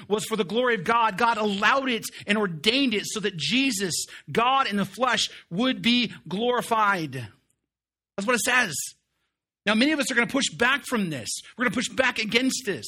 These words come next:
We're gonna say, "That's not right." Right? That's not fair. Why should Lazarus suffer so that, that Christ could be glorified? It, that just seems unnecessary that, that Lazarus should suffer for God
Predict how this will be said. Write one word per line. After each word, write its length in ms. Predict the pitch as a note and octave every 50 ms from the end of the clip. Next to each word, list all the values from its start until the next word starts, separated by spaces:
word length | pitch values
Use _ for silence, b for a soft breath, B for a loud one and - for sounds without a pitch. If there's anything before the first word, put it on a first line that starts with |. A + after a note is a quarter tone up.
| - - - - _ _ _ _ _ _ _ _ _ _ _ _ _ -
We're 80 | G3+
gonna 80 | A#3 G3+
say, 100 | G#3+ A3+
"That's 180 | A3 A#3 - G#3+
not 180 | B3 A#3 G3
right." 320 | F#3+ G#3+ A#3+ G#3+ D3+ - - - - - _ _ _ _ _ _ _ _ _ _ _ _ _
Right? 160 | - F#3+ G3+ F3
That's 200 | - - - A3+
not 260 | A#3+ B3+ A#3+ G3+ - -
fair. 460 | - B3 B3+ C4 B3+ A3 D3+ B2+ - b b b
Why 140 | A3 G#3+
should 180 | A#3 - A#3+ G3+
Lazarus 440 | A3+ A3 A3+ G#3+ G3+ G#3+ G3 - -
suffer 300 | A#3+ A#3+ A#3 - A3 F#3+
so 140 | - - G#3+
that, 140 | G3 F#3+ B B B -
that 120 | F#3+ D#3
Christ 380 | - - - - A#3+ A#3 - -
could 80 | A3+
be 80 | G3 G3
glorified? 640 | D3+ E3 G3 A#3 A#3 G3+ - F#3+ E3 C#3 A2 G2+ - b b b b b b
It, 140 | A3+ G3+
that 100 | B3+ B3+
just 160 | G#3+ C#4 A3+ -
seems 320 | - C4+ C4+ B3+ A3 - -
unnecessary 1000 | A#3+ A#3+ A#3 A#3 A#3 A#3 B3 C4+ B3+ B3+ - A#3+ - - G#3 G3 F3+ E3 D#3+ B B B B
that, 160 | - G3+ G3+ F#3+
that 140 | G#3 G3
Lazarus 360 | G3 G3 A3 A3+ F#3+ G#3 G3+ -
should 200 | - F3 C#3+ -
suffer 480 | - - B3 A#3+ - - G#3 F#3+ - B B B
for 120 | - G3 F#3
God 440 | D3+ F#3+ G3+ A3 A3+ G#3+ G#3 F3